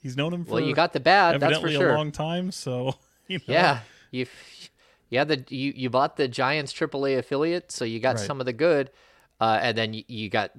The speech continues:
Speaker 2: maybe that's it. Maybe you needed the two extremes, the, like, good ownership and the worst ownership in the history of ownership.
Speaker 1: And maybe
Speaker 2: So.
Speaker 1: you're getting, like, a, a power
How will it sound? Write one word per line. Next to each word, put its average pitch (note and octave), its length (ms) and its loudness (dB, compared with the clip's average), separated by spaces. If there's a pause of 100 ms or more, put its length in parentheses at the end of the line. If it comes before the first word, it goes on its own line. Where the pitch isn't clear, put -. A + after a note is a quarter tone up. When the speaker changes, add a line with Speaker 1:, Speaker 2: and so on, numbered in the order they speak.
(180)
Speaker 2:
maybe A#2 300 0
that's A2+ 240 -2
it. F#2 180 -6
Maybe A#2 220 -2
you A#2+ 140 -4
needed A2+ 360 -6
the G#2+ 120 -4
two A#2 240 -8
extremes, F#2 580 -12
the, G#2 160 -6 (560)
like, G2 240 -8 (120)
good A2+ 200 -2
ownership A#2+ 520 -4
and G2+ 240 -4
the F#2+ 80 -6
worst G2+ 260 -6
ownership G2 380 -12
in F2+ 80 -16
the F2+ 80 -16
history F#2 360 -12
of E2 60 -12
ownership. E2+ 460 -20 (460)
Speaker 1:
And D3+ 100 -2
maybe A#3 200 -2
Speaker 2:
So. C4+ 40 -4
Speaker 1:
you're B3+ 100 -6
getting, G#3+ 260 -4
like, G3+ 220 -4
a, D#3 180 -2
a - 100 -6
power D3 640 -4